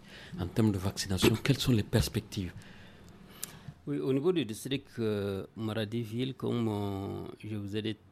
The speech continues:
Speaker 2: je, je disais tantôt, ceux qui nous ont pris l'engagement alors de sortir de ces districts prioritaires.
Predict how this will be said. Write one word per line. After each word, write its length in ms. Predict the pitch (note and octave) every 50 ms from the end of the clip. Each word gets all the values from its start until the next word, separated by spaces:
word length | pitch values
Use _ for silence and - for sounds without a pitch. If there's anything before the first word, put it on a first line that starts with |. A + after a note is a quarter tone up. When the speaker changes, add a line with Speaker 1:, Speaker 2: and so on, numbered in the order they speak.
| _ - -
Speaker 2:
je, 640 | - A#2+ G#2+ G#2+ G#2 G#2 G#2+ G#2+ G#2+ G#2 G#2 G#2 G2+ G2+
je 60 | G#2
disais 260 | F#2+ G2+ G2+ G#2 A#2
tantôt, 500 | A2+ - G2+ G2+ G#2 - - A2+ C#3 E3 - - - _ _ - - - - - - _ _ _
ceux 220 | - - - B2
qui 340 | B2 B2 - B2 A#2+ B2 B2
nous 160 | A2+ A2 G2+
ont 140 | G#2 G#2 G#2+
pris 160 | A2+ - A#2+
l'engagement 840 | A2+ G#2+ G#2 G2+ G2 F#2 G2+ F#2+ F#2+ F#2+ G2 G2+ G2 G2 G2+ G#2+ A2 A2+ A2+ - - - - - _ _ _ _ - - - - - - - - _ _ -
alors 460 | - G#2 G2+ G2 G#2 A2 A2 A2 A2
de 760 | G#2 G#2 G2 G2 G2 G2 F#2+ F#2+ F#2+ G2 F#2+ F#2 F#2 - - - - - - -
sortir 420 | - - - B2 A#2 A2 - C3+
de 120 | A2+ G#2 A2
ces 160 | - - G#2+
districts 400 | G2+ G#2 G2 - - A2 G2+ -
prioritaires. 600 | - G#2 G2 F#2+ F#2 F2+ - - F#2 F#2 - -